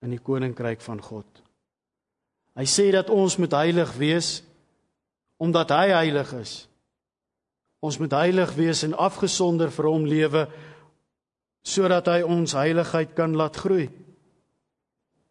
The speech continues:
Daarom het ons ook die opdrag van Johannes in Openbaring vyftien. En ek gaan dit ook vir ons mooi lees, want dit is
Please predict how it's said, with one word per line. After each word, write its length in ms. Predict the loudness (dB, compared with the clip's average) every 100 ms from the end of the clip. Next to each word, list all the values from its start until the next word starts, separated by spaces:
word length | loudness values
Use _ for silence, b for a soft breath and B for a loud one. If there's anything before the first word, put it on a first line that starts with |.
| _
Daarom 300 | -4 -2 0 -2
het 440 | -4 -16 -18 -10
ons 240 | -4 -4 -4
ook 140 | -4
die 140 | -4 -2
opdrag 480 | -4 0 0 0 -4
van 220 | -4 -2
Johannes 480 | 0 0 0 -2 -4
in 120 | -6
Openbaring 640 | -4 -4 -2 0 0 -2 -2
vyftien. 540 | -2 -4 -2 -2 -2 -6 b b b b _ _ _ _ _ _ _
En 100 | -6
ek 140 | -4 -2
gaan 100 | 0
dit 180 | 0 0
ook 80 | 0
vir 180 | 0 0
ons 200 | -2 -2
mooi 240 | 0 0
lees, 380 | 0 0 0 -2
want 160 | -4 -4
dit 140 | -2
is 240 | -2 -4